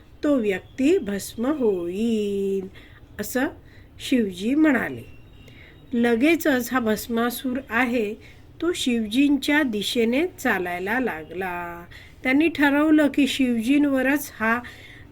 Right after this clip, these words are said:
जो श-, वरदान, हा जो वर मिळाला आहे तो आपल्याला वापरून पाहायचा आहे. शिवजी पळत सुटले, त्याच्यापासून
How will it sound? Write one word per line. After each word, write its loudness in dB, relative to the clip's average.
जो 0
श-, -6
वरदान, 0
हा 0
जो 4
वर 4
मिळाला 4
आहे 0
तो 0
आपल्याला 0
वापरून -2
पाहायचा -6
आहे. -16
शिवजी 4
पळत 2
सुटले, 0
त्याच्यापासून 0